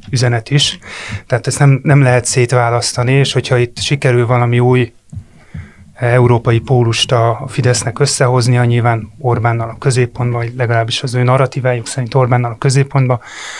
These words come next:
az, az valami hatalmas, ö, győzelemnek lesz eladva. Az más kérdés, hogy a, a, a, a Európai Parlamentbe ennek lesz-e súlya, milyen súlya lesz, e-,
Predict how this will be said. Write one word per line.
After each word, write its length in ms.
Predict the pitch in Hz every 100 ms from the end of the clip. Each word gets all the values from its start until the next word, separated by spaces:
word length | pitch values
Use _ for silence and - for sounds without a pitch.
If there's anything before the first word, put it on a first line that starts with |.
| - - -
az, 320 | 123 117 -
az 180 | 135 117
valami 420 | 120 120 117 117 113 113 _ _
hatalmas, 680 | - - 131 120 120 - -
ö, 140 | 123 151 143 -
győzelemnek 600 | 123 120 120 120 123 -
lesz 360 | 123 - - -
eladva. 440 | 131 131 135 135
Az 120 | 127
más 240 | 131 123 -
kérdés, 460 | - 123 123 117
hogy 180 | - 127
a, 220 | 120 127 - - - -
a, 100 | 131
a, 520 | 117 120 120 127 120 135 139 -
a 80 | 139
Európai 440 | 127 123 117 120
Parlamentbe 1000 | - 123 120 120 117 131 131 120 127 123
ennek 480 | 135 123 117 - - _ _ _ -
lesz-e 360 | 180 131 - 131
súlya, 600 | - 120 120 117 113 113
milyen 380 | - 147 135 120
súlya 400 | 117 - 123 123
lesz, 340 | 120 123 - - - - -
e-, 120 | 131